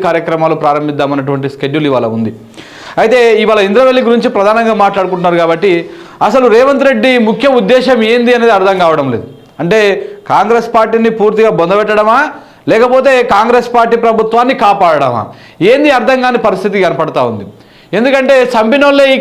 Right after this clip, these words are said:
కాంగ్రెస్ పార్టీ వాళ్ళు. ఇంద్రవెల్లిలో సభ, ఇంద్రవెల్లి స్తూపం దేనికి, ఇంద్రవెల్లి పోరాటం దేనికోసము, ఇంద్రవెల్లి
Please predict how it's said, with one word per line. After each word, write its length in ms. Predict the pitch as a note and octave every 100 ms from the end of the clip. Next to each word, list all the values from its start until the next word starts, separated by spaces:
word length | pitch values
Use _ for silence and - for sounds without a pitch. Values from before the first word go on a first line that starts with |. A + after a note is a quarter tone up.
| A#3+
కాంగ్రెస్ 300 | A#3 A#3+ A#3 A3
పార్టీ 200 | G#3 G#3
వాళ్ళు. 160 | F#3+ F3+ - - -
ఇంద్రవెల్లిలో 520 | E3+ A#3 A#3 A#3 A#3 A#3 A3
సభ, 160 | G3 A3 D#3 - - -
ఇంద్రవెల్లి 400 | G3+ B3+ B3 A#3+ A#3
స్తూపం 380 | A#3+ A#3 B3+ B3+ A3+
దేనికి, 320 | A#3 A3 B3+ A#3
ఇంద్రవెల్లి 380 | A#3 A#3 A#3 A3+
పోరాటం 400 | G#3+ A#3+ B3 B3 A#3
దేనికోసము, 580 | A3 A3 A3 G#3+ G#3 A#3+ C#4+ - - - - - D#3
ఇంద్రవెల్లి 400 | G3+ C4 C4